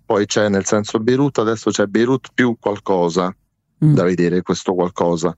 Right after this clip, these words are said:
Speaker 1: Al netto di questi spostamenti che hanno un breve termine di durata, sul terreno Trump può fare quello che gli pare, vincere,
Speaker 2: Mm.
Speaker 1: perdere le elezioni di medio termine, può andarsene, può rimanere alla Casa Bianca, può cambiare la Costituzione, può fare quello che vuole, ma sul terreno gli attori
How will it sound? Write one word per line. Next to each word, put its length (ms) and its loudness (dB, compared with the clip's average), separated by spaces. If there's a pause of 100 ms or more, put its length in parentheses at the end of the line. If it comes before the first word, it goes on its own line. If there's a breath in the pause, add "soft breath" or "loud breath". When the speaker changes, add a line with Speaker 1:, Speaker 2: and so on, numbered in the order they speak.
(140 loud breath)
Speaker 1:
Al 180 0
netto 260 0
di 120 0
questi 420 0
spostamenti 880 0
che 100 -2
hanno 340 2
un 120 2
breve 240 2
termine 560 0
di 100 -2
durata, 580 0 (840)
sul 240 -2
terreno 560 0 (160)
Trump 380 -2
può 160 -2
fare 260 -2
quello 180 0
che 160 -2
gli 100 -10
pare, 360 -2
vincere, 440 2
Speaker 2:
Mm. 40 -2
Speaker 1:
perdere 400 -4
le 60 -6
elezioni 600 0
di 80 0
medio 300 0
termine, 520 -2
può 120 0
andarsene, 680 0
può 120 -2
rimanere 280 -6
alla 120 -2
Casa 180 0
Bianca, 440 -2
può 200 -4
cambiare 340 0
la 80 -2
Costituzione, 640 0
può 500 -6
fare 100 2
quello 220 2
che 100 0
vuole, 200 0
ma 100 0
sul 220 -2
terreno 380 0
gli 60 2
attori 420 0